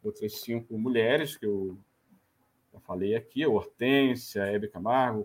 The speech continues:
Carolina Maria de Jesus, Maria da Penha, Aracide Carvalho e Guimarães Rosa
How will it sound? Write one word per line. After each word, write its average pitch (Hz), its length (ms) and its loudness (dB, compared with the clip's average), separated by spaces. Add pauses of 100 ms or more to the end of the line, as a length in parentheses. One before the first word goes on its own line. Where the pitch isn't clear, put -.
Carolina 110 420 -2
Maria 104 200 -2
de 98 100 -12
Jesus, 131 400 -2
Maria 107 240 -2
da 101 100 -2
Penha, 123 800 -6
Aracide 107 500 -8
Carvalho 101 340 -4
e 101 40 -6
Guimarães 104 320 -6
Rosa 123 480 2